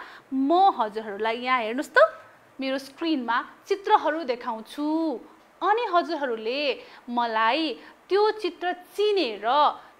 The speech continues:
त्यो चित्रको अगाडिको अक्षर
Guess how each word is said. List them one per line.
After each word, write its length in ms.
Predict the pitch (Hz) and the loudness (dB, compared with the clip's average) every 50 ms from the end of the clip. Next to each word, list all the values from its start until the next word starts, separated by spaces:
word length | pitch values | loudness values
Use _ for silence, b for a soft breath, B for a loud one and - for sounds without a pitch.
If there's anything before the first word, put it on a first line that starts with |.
| _ _ - | _ _ 0
त्यो 180 | 370 427 440 | 2 4 4
चित्रको 580 | 427 - 330 311 311 247 220 226 - 262 277 311 359 415 427 427 B B B _ - | 4 2 -2 -4 -4 -4 -6 -4 -4 -2 0 2 2 2 2 0 B B B _ -6
अगाडिको 480 | 349 349 381 381 381 381 381 370 370 359 | -2 0 4 4 4 4 2 0 -2 -4
अक्षर 400 | - 320 - - - 349 349 | -4 -4 -6 -6 -6 -8 -8